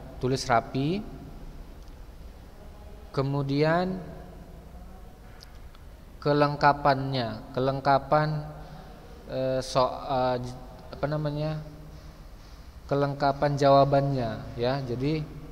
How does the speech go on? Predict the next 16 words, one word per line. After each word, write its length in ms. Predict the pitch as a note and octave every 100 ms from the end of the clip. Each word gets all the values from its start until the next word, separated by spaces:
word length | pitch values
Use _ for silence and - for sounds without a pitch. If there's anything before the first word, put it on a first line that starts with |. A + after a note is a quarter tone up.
| - - - - - -
kalau 240 | B2 B2 B2
misalkan 880 | B2+ - B2 B2+ C3 C3 C3 C3 C3 C3 - - - - - - - - - -
yang 240 | B2 C3 C3+
ditanya, 480 | C3 C#3 C#3 D3
misalkan, 640 | C#3+ B2+ C#3 B2+ D3+ C#3+ A2+ A2+ - - - - - - -
"Buatlah 560 | B2 C3 D3+ D3+ D3+ C#3+ - - D3+
nama 320 | C#3 C#3 C#3+
senyawa 640 | C#3 C#3 C3+ C3+ C3+ C3+
berikut, 480 | C3+ C3+ C3 E3+ - - - - -
dua 380 | B2+ B2+ C#3 C#3+
koma 320 | C#3 C3 C3
tiga 400 | C3+ C3 B2+ C3+
dimetil 560 | C3+ B2 B2+ B2+ C3+ C3
butana." 640 | B2+ - B2+ C3+ B2+ A2 - - - - - - - - - -
Jadi, 320 | A#2+ D3+ F3+
kan 400 | - F#3 F3+ F3+